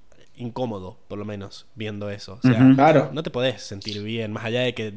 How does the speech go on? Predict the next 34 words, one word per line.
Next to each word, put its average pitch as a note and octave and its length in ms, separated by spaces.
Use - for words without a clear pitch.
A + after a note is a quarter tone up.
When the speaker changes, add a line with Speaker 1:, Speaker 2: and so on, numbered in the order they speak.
Speaker 1:
vos A#2+ 240
te A#2+ 200
autoconvenzas A#2 720
de G#2 100
que G#2 120
sí, A#2 260
se A2 120
lo G2+ 60
merecía A2 500
y G#2+ 60
qué A2+ 80
sé G#2+ 160
yo, G#2 160
no, A#2 200
no A#2+ 160
podés B2+ 380
sentirte G2 520
bien G2+ 300
viendo G2+ 300
a - 40
una G2+ 240
mina G2+ 500
volverse G2+ 480
loca G2+ 340
y G#2+ 60
gritar G2+ 600
y, G#2 260
y - 20
llorar G#2 640
en G2+ 100
frente A2 300
atada, G#2+ 580
es G#2+ 120
como G2 420